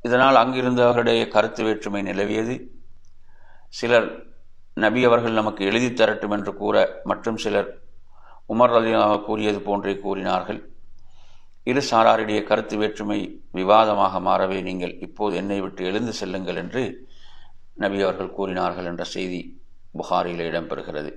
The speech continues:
அன்றைய தினம் நபி அவர்கள் மூன்று விஷயங்களை குறிப்பிட்டார்கள். யூதர்கள், கிறிஸ்தவர்கள், முஷ்ரிக்குகள் ஆகியோரை அரபிய தீபகற்பத்திலிருந்து வெளியேற்ற வேண்டும். இரண்டாவது, "இங்கே வருகை தரும் மக்களை நான் கவனித்து உபசரித்தவாறே நீங்களும்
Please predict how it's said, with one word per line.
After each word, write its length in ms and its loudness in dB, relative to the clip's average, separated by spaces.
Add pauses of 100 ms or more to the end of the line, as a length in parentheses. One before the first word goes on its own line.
(1300)
அன்றைய 400 4
தினம் 260 0
நபி 240 2
அவர்கள் 280 4
மூன்று 360 0
விஷயங்களை 540 -4
குறிப்பிட்டார்கள். 720 -8 (1080)
யூதர்கள், 640 4
கிறிஸ்தவர்கள், 800 0
முஷ்ரிக்குகள் 680 -2
ஆகியோரை 880 0 (360)
அரபிய 340 2
தீபகற்பத்திலிருந்து 1040 -4
வெளியேற்ற 540 -4
வேண்டும். 580 -8 (1040)
இரண்டாவது, 600 6
"இங்கே 320 2
வருகை 380 6
தரும் 220 0
மக்களை 400 0
நான் 280 0
கவனித்து 800 -2
உபசரித்தவாறே 920 2
நீங்களும் 520 -4